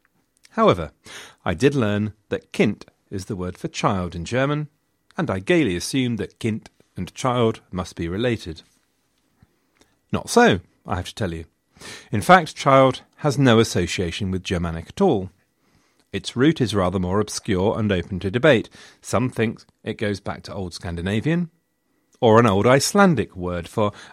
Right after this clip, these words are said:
rounded tip or bald head. Or it could go back to the Old Gothic word for womb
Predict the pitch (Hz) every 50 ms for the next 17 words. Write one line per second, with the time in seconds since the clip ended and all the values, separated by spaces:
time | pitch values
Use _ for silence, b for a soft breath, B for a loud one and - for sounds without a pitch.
0 | B - 110 104 104 95 90 92 92 104 104 _ - - 165 127 - - - -
1 | - 92 87 90 - 98 85 82 87 87 - - 143 101 87 - _ _ _ _
2 | _ _ _ _ _ _ _ _ _ _ _ _ _ _ _ - - 123 117 85
3 | - - 185 160 - 139 101 107 107 85 - - - 78 80 107 127 127 107 -
4 | - 92 - - 104 90 95 92 90 90 90 - - - - 92 90 95 110 107
5 | 104 101 95 92 90 87